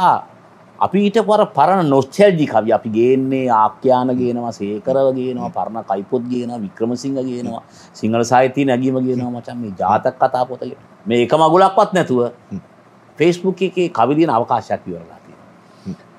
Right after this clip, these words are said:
Speaker 1: ඔයාලට මොකක් හරි ගැන එක්ස්පීරියන්ස් එකක් හරි, ඔයාලට හිතන දෙයක් හරි ඔයා ළඟ
Speaker 2: මට හිතන්නේ
Speaker 1: ඇති
Speaker 2: මට
Speaker 1: කියලා මට හිතෙනවා.
Speaker 2: මගේ, මගේ මේ ක්‍රීඩාවට මේ මගේ ප්ලේ එකට ඒ ග්‍රවුන්ඩ් එක මදි වගේ සර්. ඒ කියන්නේ,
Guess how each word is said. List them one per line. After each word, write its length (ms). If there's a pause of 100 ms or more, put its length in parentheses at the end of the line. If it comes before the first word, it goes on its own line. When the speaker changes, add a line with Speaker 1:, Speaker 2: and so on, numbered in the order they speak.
(1500)
Speaker 1:
ඔයාලට 260
මොකක් 160 (120)
හරි 220
ගැන 140
එක්ස්පීරියන්ස් 580
එකක් 120 (100)
හරි, 160
ඔයාලට 240
හිතන 260
දෙයක් 260
හරි 160
ඔයා 180
ළඟ 160 (220)
Speaker 2:
මට 200
හිතන්නේ 400
Speaker 1:
ඇති 80
Speaker 2:
මට 140
Speaker 1:
කියලා 200
මට 160
හිතෙනවා. 840
Speaker 2:
මගේ, 560 (640)
මගේ 500
මේ 320 (280)
ක්‍රීඩාවට 600
මේ 220
මගේ 420
ප්ලේ 300
එකට 200 (500)
ඒ 100
ග්‍රවුන්ඩ් 380
එක 100
මදි 320
වගේ 280
සර්. 100
ඒ 80
කියන්නේ, 260